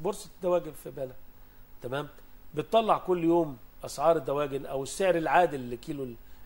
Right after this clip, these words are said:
الفراخ، تمام. هو هيعمل بورصه ب-، بهذا ال-، بهذا الشكل. على فكره، الدكتور خالد حنفي الحقيقه اتكلم في الموضوع ده كتير، وانا، يعني، من ال-،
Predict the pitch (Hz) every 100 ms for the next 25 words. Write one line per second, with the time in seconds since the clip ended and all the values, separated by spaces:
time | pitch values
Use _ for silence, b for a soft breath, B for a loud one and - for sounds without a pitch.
0 | - - - 139 170 - - - - -
1 | - 131 175 - B B 254 254 240 226
2 | 180 151 196 - 156 - - - 131 151
3 | 139 127 147 139 135 - 147 165 202 196
4 | B B B B B 160 220 269 202 -
5 | - 165 - 220 - 190 185 - 180 -
6 | 165 180 - - 175 165 139 147 151 135
7 | - - 104 - - - - - - 131
8 | 143 143 135 131 127 127 127 123 123 123